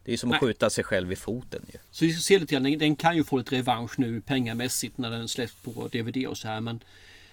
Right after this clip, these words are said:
Speaker 2: det kommer ju inte bli den här som, eh, verkligen gör att vi, oh, vi måste släppa en X-Men till.
Speaker 1: Ja, för mig, jag läste någonstans att det här skulle vara startskottet på den ny generations X-Men. Men, eh,
Speaker 2: Mm.
Speaker 1: med tanke på att den floppade så jävla hårt och att det blev,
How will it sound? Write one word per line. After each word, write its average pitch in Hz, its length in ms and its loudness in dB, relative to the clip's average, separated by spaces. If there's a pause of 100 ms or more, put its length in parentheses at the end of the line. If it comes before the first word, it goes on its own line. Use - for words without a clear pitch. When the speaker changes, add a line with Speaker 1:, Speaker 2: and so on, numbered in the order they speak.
(160)
Speaker 2:
det - 140 -6
kommer 127 240 2
ju 131 60 4
inte - 120 -8
bli 139 160 4
den 123 120 -4
här 120 140 -4
som, 117 320 -4
eh, 113 80 -6
verkligen 110 760 -4
gör 113 140 -4
att - 160 -10
vi, 127 60 -8
oh, 143 140 4
vi 120 80 -2
måste - 200 -8
släppa 117 340 -8
en 117 220 -4
X-Men 117 400 -8
till. - 260 -4 (160)
Speaker 1:
Ja, 127 100 -4
för 143 120 -2
mig, 135 100 -2
jag 127 100 4
läste 127 380 2
någonstans 107 420 -2
att 95 80 -2
det 113 80 0
här 113 80 -2
skulle 117 220 -2
vara 107 100 0
startskottet - 720 -4
på 98 100 -6
den 98 220 -4
ny 101 280 -4 (460)
generations 87 800 -6
X-Men. 98 520 -4
Men, 95 320 -6
eh, - 60 -10
Speaker 2:
Mm. 143 200 0
Speaker 1:
med 113 120 -4
tanke 113 280 -4
på 98 160 -2
att - 120 -6
den 95 220 -4
floppade 113 520 -4
så - 140 -6
jävla 85 220 -4
hårt 104 460 -6 (360)
och 95 180 -2
att 90 80 -8
det 95 80 -2
blev, 90 260 -2